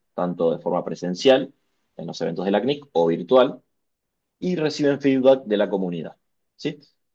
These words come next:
Con estos comentarios se pueden realizar ajustes en la propuesta o no. Digo, se pueden tomar o no las, las opiniones de la comunidad. Pero eso es lo que influye en el consenso.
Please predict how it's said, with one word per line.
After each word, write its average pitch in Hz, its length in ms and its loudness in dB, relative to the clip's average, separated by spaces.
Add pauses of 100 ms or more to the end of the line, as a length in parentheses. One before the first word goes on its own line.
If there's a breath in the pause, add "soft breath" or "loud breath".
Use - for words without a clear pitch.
(140)
Con 101 160 -6
estos 117 180 -4
comentarios 135 520 2
se 92 100 -4
pueden 101 240 0
realizar 92 520 -4
ajustes - 520 -6
en 90 60 -4
la 87 100 -2
propuesta 135 540 -4 (300)
o 104 120 -10
no. - 260 -2 (320)
Digo, - 340 -12
se - 140 -16
pueden 90 240 0
tomar 90 240 4
o 82 40 2
no 85 100 0
las, - 420 -4
las - 180 -6
opiniones 87 400 0
de 82 60 0
la 78 120 2
comunidad. 82 480 -6 (1900)
Pero 135 140 6
eso 151 120 2
es 139 60 6
lo 131 80 4
que 120 80 4
influye 123 280 4
en 110 60 6
el 104 80 6
consenso. 117 640 2